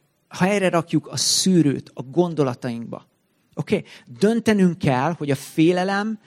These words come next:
vagy a hitnek a szűrőjén keresztül fogjuk látni a jövőnket és az életünket. Oké? És ez alapján fogunk élni.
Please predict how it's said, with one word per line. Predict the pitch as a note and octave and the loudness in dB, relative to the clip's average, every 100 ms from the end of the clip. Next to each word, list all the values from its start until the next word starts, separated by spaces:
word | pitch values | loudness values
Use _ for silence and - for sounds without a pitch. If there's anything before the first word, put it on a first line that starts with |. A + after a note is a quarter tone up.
| _ | _
vagy | - C#3+ | -4 -2
a | C3+ | -2
hitnek | A#2 - G#3 F3 C#3+ | -2 0 0 0 -4
a | C#3 | 0
szűrőjén | - E3+ D3 C3 | 0 2 2 0
keresztül | B2+ C3+ B2+ - | -4 -8 -8 -8
fogjuk | C3 C#3 B2 A#2+ | -6 -6 -8 -6
látni | C3 B2+ - A#2 | -4 -4 -8 -8
a | |
jövőnket | A#2+ B2 B2 A#2 A#2+ - | -4 -4 -6 -10 -12 -12
és | - C3 | -10 -6
az | B2+ | -4
életünket. | C3 A#2 B2+ B2 - _ _ _ _ _ _ _ _ - | -4 -6 -10 -14 -18 _ _ _ _ _ _ _ _ -14
Oké? | D#3 F3+ D3 - - | -6 -4 -4 -6 -10
És | - | -4
ez | D3+ C#3+ | 0 4
alapján | D3 C#3 C#3 | 4 2 -4
fogunk | C3 D3 C3+ C3+ | -4 -8 -8 -6
élni. | C#3+ A#2+ A#2+ | -4 -4 -8